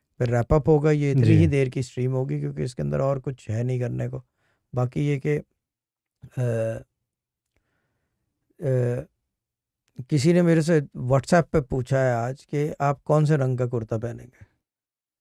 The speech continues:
Speaker 1: मैंने कहा कि जो पिछले साल पहना था, यही कुर्ता पहना हुआ था
Speaker 2: जी।
Speaker 1: मैं। तो कह रहे हैं कि क्यों? तो मैंने कहा इसका जवाब लाइव दूंगा। मुझे पता है कि लास्ट ईयर जब
Speaker 2: हम्म।
Speaker 1: मैंने ये कुर्ता पहना था,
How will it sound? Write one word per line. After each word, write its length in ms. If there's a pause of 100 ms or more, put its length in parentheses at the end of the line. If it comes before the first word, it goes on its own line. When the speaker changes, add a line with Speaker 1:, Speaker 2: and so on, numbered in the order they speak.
(600)
Speaker 1:
मैंने 200
कहा 120
कि 100
जो 120
पिछले 360
साल 240
पहना 280
था, 220 (340)
यही 120
कुर्ता 280
पहना 240
हुआ 100
था 40
Speaker 2:
जी। 100
Speaker 1:
मैं। 180 (920)
तो 80
कह 120
रहे 160
हैं 100
कि 140
क्यों? 360 (500)
तो 60
मैंने 140
कहा 100
इसका 220
जवाब 300
लाइव 240
दूंगा। 440 (760)
मुझे 200
पता 300
है 220
कि 140
लास्ट 600
ईयर 200
जब 640
Speaker 2:
हम्म। 140
Speaker 1:
मैंने 200
ये 260
कुर्ता 380
पहना 380
था, 120